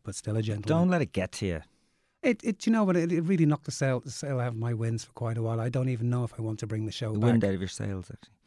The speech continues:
Speaker 1: Yeah, yeah, that was the one. Sorry.
Speaker 2: <laughs>
Speaker 1: Um, but I, I don't, I'm not even. Sh-, I'm still struggling to know, to decide if I want to bring the show back or not.
Speaker 2: Really?
Speaker 1: You know, um, w-, you know, with all these things that have gone on,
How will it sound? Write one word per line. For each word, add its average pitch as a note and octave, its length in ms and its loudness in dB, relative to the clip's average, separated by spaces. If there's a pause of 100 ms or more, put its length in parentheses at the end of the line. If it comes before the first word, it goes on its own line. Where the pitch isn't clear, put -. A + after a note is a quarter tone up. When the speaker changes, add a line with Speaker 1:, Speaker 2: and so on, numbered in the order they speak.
Speaker 1:
Yeah, D3+ 140 4
yeah, B2+ 180 2
that A#2+ 140 -2
was B2 120 -8
the A#2 60 -4
one. A2 140 0
Sorry. - 280 -10
Speaker 2:
<laughs> C3 240 8 (440)
Speaker 1:
Um, B2 320 0
but B2+ 160 -4
I, D#3 180 2
I D#3 60 4
don't, C#3 160 2
I'm C#3+ 60 4
not C#3+ 160 2
even. B2 160 -2
Sh-, - 80 -8
I'm C3 160 -4
still D3 220 -4
struggling A#2+ 400 -2
to B2 80 -2
know, B2 340 -4
to - 100 -14
decide A#2+ 300 -4
if A#2 140 -6
I - 20 -2
want A#2 180 -2
to A2+ 60 -10
bring A2+ 140 -6
the A2 60 -8
show A2+ 200 -6
back B2 240 -4
or C#3 40 -2
not. A2+ 120 -2
Speaker 2:
Really? F#2+ 400 2 (160)
Speaker 1:
You C3 80 -4
know, A#2+ 300 -2
um, A#2+ 220 -2
w-, A#2+ 240 -8 (300)
you C#3 80 -4
know, A2+ 120 -2
with A2+ 160 -4
all C3 160 2
these A#2+ 180 -2
things A#2+ 300 -2
that A#2 80 -2
have A2 100 -6
gone A#2 240 0
on, A#2+ 260 0